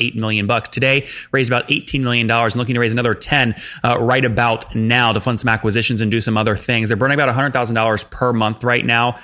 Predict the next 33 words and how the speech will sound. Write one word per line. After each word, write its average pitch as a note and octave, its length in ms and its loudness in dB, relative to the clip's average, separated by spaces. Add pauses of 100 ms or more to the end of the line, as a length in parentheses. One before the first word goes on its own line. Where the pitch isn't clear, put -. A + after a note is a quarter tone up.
(120)
Eighty, D3+ 320 -4
eighty C3+ 240 0
people C3 260 -2
on A#2+ 100 0
the A2+ 80 0
team, A#2 280 -2
fifteen C#3 320 -4
engineers, A2+ 500 0 (260)
two D3 220 2
quota-carrying B2 560 0
sales A#2 320 0
reps. A2+ 220 0
Really D3+ 220 0
impressive B2+ 380 0
economics A2 460 0
here. G2+ 140 0
Ten B2+ 200 -2
percent C#3+ 280 0
gross A#2+ 200 0
revenue A#2 280 0
churn G#2+ 200 0
annually, G#2 300 0
a F#2+ 60 0
hundred B2+ 260 -2
fifty D3 340 -4
percent. G2+ 360 -2
You G2+ 80 -2
heard A2 100 0
that A#2 60 2
right, A2 160 2
hundred B2+ 240 -2
fifty C#3 200 -2
percent A2 340 -2